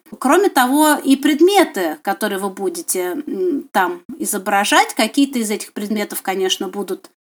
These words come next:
из журналов, из кинохроники, из фотографий,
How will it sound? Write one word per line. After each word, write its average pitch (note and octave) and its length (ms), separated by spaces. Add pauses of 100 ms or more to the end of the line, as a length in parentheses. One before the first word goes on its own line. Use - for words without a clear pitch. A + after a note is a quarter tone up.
(340)
из F#3 300 (120)
журналов, C#4+ 760
из D#4+ 140
кинохроники, C#4 1400
из F3+ 120
фотографий, D4+ 880